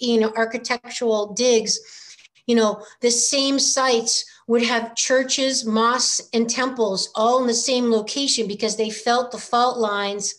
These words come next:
and they could feel the energy, and the animals would go there. And how did the animals know? Because it had such a high life force, and they would avoid other areas. And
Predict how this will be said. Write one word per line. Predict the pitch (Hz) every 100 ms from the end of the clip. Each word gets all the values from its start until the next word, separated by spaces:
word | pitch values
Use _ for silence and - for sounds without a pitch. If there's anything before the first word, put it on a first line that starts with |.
| _ - - -
and | 220
they | 226
could | 233 -
feel | - 262 254
the | 233 220
energy, | 240 254 220 220 208
and |
the | 220 226 226
animals | 247 285 262 226 220
would | 220 202
go | 208 208 202
there. | 202 190
And | 185
how | 214 254
did | 247
the | 262 254
animals | 285 302 262 226
know? | 226 202 196
Because | 185 220 226 233
it |
had | 220 214
such | - 247 240
a | 214
high | 220 220
life | 214 247 254
force, | 240 196 185 - - - - - - -
and | 226
they | 233 233
would | 226
avoid | 226 226 240 247
other | 226 240 247
areas. | 226 202 196 190 185
And | 208